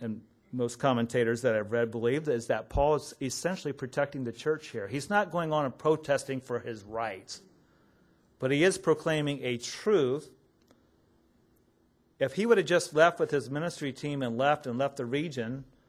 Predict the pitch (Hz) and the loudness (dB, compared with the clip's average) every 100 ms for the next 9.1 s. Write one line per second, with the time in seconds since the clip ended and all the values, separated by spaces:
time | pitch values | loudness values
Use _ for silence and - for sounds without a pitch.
0 | _ _ - 185 180 175 165 - 180 170 | _ _ -2 0 2 0 0 -2 -2 -2
1 | 151 - 147 - 127 135 127 208 196 190 | -2 2 2 2 -2 0 2 2 2 4
2 | 139 113 - 95 - - - _ _ _ | 4 2 -2 -8 -10 -16 -20 _ _ _
3 | _ _ _ _ _ - 175 185 151 139 | _ _ _ _ _ 2 4 4 4 2
4 | 120 147 113 82 - _ _ _ _ - | 2 -2 -2 -6 -18 _ _ _ _ -6
5 | 175 185 135 156 147 123 107 90 90 - | -4 -2 0 4 4 2 -10 -10 -12 -14
6 | - _ _ _ _ - 170 180 170 190 | -20 _ _ _ _ 0 2 4 4 2
7 | 196 156 170 165 156 156 143 131 - _ | 2 0 0 0 -4 -2 -2 -4 -8 _
8 | _ - 143 131 120 - _ _ _ 135 | _ -8 -4 -2 -4 -8 _ _ _ -12